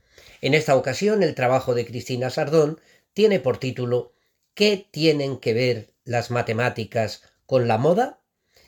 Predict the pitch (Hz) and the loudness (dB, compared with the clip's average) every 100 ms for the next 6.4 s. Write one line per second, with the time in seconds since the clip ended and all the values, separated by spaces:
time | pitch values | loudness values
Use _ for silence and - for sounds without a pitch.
0 | _ 202 208 226 254 220 117 104 - 104 | _ -2 0 2 4 2 0 -6 -6 -12
1 | - _ _ _ _ _ _ _ _ _ | -16 _ _ _ _ _ _ _ _ _
2 | 180 180 190 190 208 254 262 262 185 170 | 2 4 2 0 0 -2 -2 -2 0 0
3 | 120 127 123 160 170 165 165 175 - _ | 0 -2 0 -2 -2 0 -2 -2 -10 _
4 | _ _ 180 214 147 127 110 135 127 117 | _ _ 2 2 2 -4 -2 -2 -2 -2
5 | 113 120 117 101 - 107 101 92 147 135 | -2 -2 -4 -8 -10 -12 -10 -8 -2 -2
6 | 90 - - | -2 -8 -20